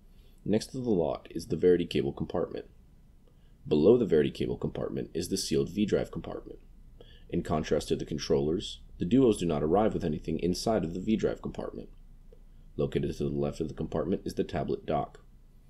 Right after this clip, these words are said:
Located below the dock is the ballot printer. We'll go over the operation of the printer later in this video. First, remove the Verity cable from its compartment by releasing the two blue tabs, and close the lid to the duo. The Verity cable,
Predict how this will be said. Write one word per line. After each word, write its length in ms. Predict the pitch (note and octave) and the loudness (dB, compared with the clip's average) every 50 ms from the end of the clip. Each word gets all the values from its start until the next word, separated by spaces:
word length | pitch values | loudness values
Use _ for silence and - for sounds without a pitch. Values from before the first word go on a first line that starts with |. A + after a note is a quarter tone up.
| - - - - | -20 -20 -12 -2
Located 360 | - E2 D#2 - D#2+ D#2 D2 - | 0 0 2 2 0 0 0 0
below 240 | - D2 F#2 A#2+ | 2 4 4 4
the 80 | A#2 F#2+ | 4 4
dock 260 | D#2+ D2+ C2 C2+ - - | 2 2 0 -2 -4 -6
is 120 | - D2+ | -8 -6
the 100 | - F#2 | -4 -2
ballot 320 | E2+ G#2 G#2 G#2 - - - | 2 2 2 2 2 -2 -6
printer. 380 | - - - - - - - - - - - - - - - _ - | -10 -10 -10 -10 -12 -12 -14 -18 -20 -20 -20 -20 -20 -20 -20 _ -2
We'll 140 | - G#2+ B2 | 2 2 6
go 160 | A#2+ C#3 - | 6 6 6
over 180 | - F2+ E2+ E2+ | 6 4 2 2
the 160 | D2+ D#2 - | 0 0 0
operation 440 | D2+ D#2+ - E2+ D#2 C#2+ - - D#2 | 0 -2 0 2 0 0 0 0 -4
of 60 | D2+ | -4
the 60 | E2+ | -4
printer 400 | - - - F#2+ - G2+ G2 - - | -4 -2 -2 0 2 2 2 2 2
later 280 | C#2 C#2+ C#2 C2+ D2 | 2 2 2 2 2
in 80 | D2 C#2 | 0 0
this 160 | C2+ - - | -2 -4 -4
video. 400 | - - - B2+ A#2 - - - - - - - | -2 -2 -2 -2 -2 -6 -8 -10 -16 -20 -18 -4
First, 420 | - - G#2 G#2 G#2 - - - - - | 4 6 6 6 6 4 -2 -10 -8 0
remove 380 | A2 G#2+ G#2 A2 A#2+ C3+ D#3 | 2 4 6 6 4 4 2
the 80 | E3+ B2 | 0 2
Verity 360 | F#2+ F2 D2+ B1+ B1 B1+ A#1 | 6 6 6 6 4 2 -2
cable 340 | - - - A#1 A#1 C#2 C#2 | -4 -2 -2 0 0 0 -4
from 180 | - - D#2+ E2 | -2 -2 -2 -2
its 160 | - - - | -2 -2 -2
compartment 560 | - E2+ - - - - - - - - - | -2 -2 -2 -2 -4 -4 -4 -6 -8 -6 -2
by 60 | - | 0
releasing 480 | C#2+ D2 D2+ D#2 E2+ F2+ - - G2+ G2 | 0 2 2 2 0 0 0 0 0 0
the 80 | G#2 | 0
two 280 | G2+ - - D#2+ D2+ D2+ | 0 -2 -2 0 0 0
blue 300 | C#2+ C2+ C#2 C#2 C2 B1+ | 0 0 0 0 0 -2
tabs, 640 | - - - G2+ F2+ D2 C2 - - - - - - - - - - - - - - | -4 -6 -4 -2 -2 -2 -2 -4 -8 -10 -14 -14 -16 -20 -20 -20 -20 -20 -20 -14 0
and 160 | - G#2+ A#2 | 2 2 2
close 280 | - - A#2+ A#2+ A#2+ A#2+ | 4 6 6 6 6 6
the 80 | C3 A#2+ | 6 6
lid 240 | F#2+ D#2+ C#2 - | 6 6 4 4
to 60 | - - | 0 -2
the 120 | - E2 | -2 -2
duo. 480 | D#2+ - F2+ E2+ C2+ G1+ G1+ - - - - - - - - - - - - - - - - - - - | 2 4 2 4 4 2 -2 -4 -8 -12 -18 -20 -20 -20 -20 -20 -20 -20 -20 -20 -20 -20 -20 -20 -16 -6
The 120 | - G2 | -4 0
Verity 380 | F#2+ A#2 C3 C#3 A#2+ F#2 D#2+ C#2+ | 2 4 6 8 8 8 6 4
cable, 480 | - - - G#2 - - C2+ E2 - | 0 -2 -4 -4 -2 -2 -4 -4 -4